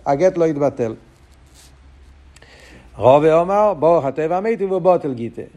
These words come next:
הוא אומר שהגט כן מתבטל. כשהוא אמר, "ברוך אתה והמיטיב",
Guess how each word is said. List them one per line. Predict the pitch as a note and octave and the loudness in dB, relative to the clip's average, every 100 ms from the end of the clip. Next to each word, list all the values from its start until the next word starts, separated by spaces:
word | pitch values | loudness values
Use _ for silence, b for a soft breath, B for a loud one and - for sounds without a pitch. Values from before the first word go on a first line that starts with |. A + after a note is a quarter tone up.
| _ _ _ | _ _ _
הוא | C#3 C3+ | -4 -4
אומר | D3+ E3+ | 0 0
שהגט | E3 E3 G3+ G3+ F#3+ | 0 0 2 2 2
כן | G3+ | -4
מתבטל. | F#3+ E3 D#3+ - C#3+ B2+ - _ _ _ | -2 -2 -4 -4 -8 -8 -18 _ _ _
כשהוא | A2 | -4
אמר, | C3 D#3+ | 2 4
"ברוך | D3 E3+ D3 | 4 0 0
אתה | E3 E3+ | 0 0
והמיטיב", | F#3 G3 A#3+ A#3 F#3+ F3+ | 0 0 -2 -2 -4 -4